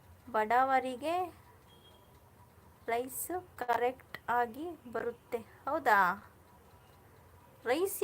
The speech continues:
ಎ ಟಿ ಎಮ್ಮು? ಹೌದಾ? ರೈಸ್ಗೂ ಎ ಟಿ ಎಮ್ಮಾ? ಬರುತ್ತೆ. ಮಾಮೂಲು ಸ್ಟೋರ್ ಹತ್ರ ತಕೊಂಡ್ರೆ, ಎಕ್ಸಾಂಪಲ್ ಫಿಫ್ಟಿ ಕೆ ಜಿ ಅನ್ಕೋ, ಫಾರ್ಟಿ ಫೈವ್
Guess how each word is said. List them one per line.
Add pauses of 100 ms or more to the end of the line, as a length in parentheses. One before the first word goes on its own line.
ಎ (160)
ಟಿ
ಎಮ್ಮು? (380)
ಹೌದಾ? (460)
ರೈಸ್ಗೂ (160)
ಎ
ಟಿ
ಎಮ್ಮಾ? (1500)
ಬರುತ್ತೆ. (340)
ಮಾಮೂಲು (140)
ಸ್ಟೋರ್
ಹತ್ರ (1300)
ತಕೊಂಡ್ರೆ, (480)
ಎಕ್ಸಾಂಪಲ್ (100)
ಫಿಫ್ಟಿ
ಕೆ (180)
ಜಿ (200)
ಅನ್ಕೋ, (720)
ಫಾರ್ಟಿ
ಫೈವ್